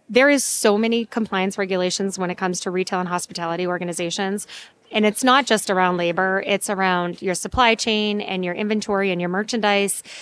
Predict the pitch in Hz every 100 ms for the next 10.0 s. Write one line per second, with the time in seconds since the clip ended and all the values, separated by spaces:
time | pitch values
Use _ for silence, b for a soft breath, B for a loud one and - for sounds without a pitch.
0 | B B - 214 208 208 196 196 190 180
1 | 180 190 220 220 202 190 180 175 180 -
2 | 285 262 269 233 247 - 214 208 196 185
3 | 180 233 - 240 220 220 220 220 - 220
4 | 247 294 285 214 220 220 220 - 202 196
5 | 190 175 190 185 190 185 180 175 - 180
6 | 214 233 247 269 - B B B _ _
7 | 240 240 294 302 294 294 294 - 247 226
8 | 214 208 - 190 196 - - 220 196 180
9 | 165 185 180 233 254 294 311 - -